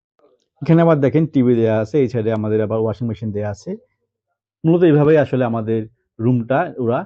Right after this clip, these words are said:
ডেকোরেট করে রেখেছে। তো আপনারা আমার বাসাটিও দেখলেন, আমি কীরকমভাবে থাকি। আহ, সবকিছু বিবেচনা করে চীন হচ্ছে বসবাসের জন্য খুব দারুণ একটা জায়গা।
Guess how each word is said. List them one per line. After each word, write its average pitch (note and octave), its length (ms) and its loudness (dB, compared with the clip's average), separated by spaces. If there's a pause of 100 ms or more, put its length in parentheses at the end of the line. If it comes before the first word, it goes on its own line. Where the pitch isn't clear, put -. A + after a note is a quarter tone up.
(260)
ডেকোরেট A#2 400 -2
করে G#2+ 180 0
রেখেছে। G2+ 320 -8 (960)
তো D3 60 -2 (480)
আপনারা C3 300 -2
আমার B2 220 2
বাসাটিও A#2 420 -2
দেখলেন, C3+ 480 -6 (920)
আমি A#2+ 200 -6
কীরকমভাবে A#2+ 500 -4
থাকি। B2 380 -10 (840)
আহ, G#2 280 -6
সবকিছু F#3 460 -4
বিবেচনা D#3+ 400 0
করে C#3 260 -2 (800)
চীন G3+ 180 2
হচ্ছে G3 380 -4 (100)
বসবাসের E3+ 540 -2
জন্য D#3+ 220 -4 (400)
খুব F#3 200 -2
দারুণ C3 300 0
একটা E3 200 -4
জায়গা। B2+ 340 -2